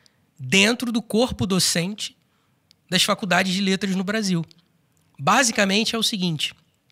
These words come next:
nós precisamos falar sobre isso. <laughs> Nós precisamos corrigir os nossos erros.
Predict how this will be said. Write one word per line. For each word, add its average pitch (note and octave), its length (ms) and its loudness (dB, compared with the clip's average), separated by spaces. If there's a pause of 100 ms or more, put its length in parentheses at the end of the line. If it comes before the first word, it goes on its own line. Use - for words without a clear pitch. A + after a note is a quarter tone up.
(1120)
nós F3+ 480 2
precisamos F3+ 580 -2
falar E3 280 -4
sobre E3+ 260 -2
isso. - 320 0 (640)
<laughs> F#3 680 -8
Nós F3+ 320 2
precisamos G3+ 880 2 (1700)
corrigir F#3+ 400 4
os G3+ 120 2
nossos F3 420 0
erros. A2 340 -8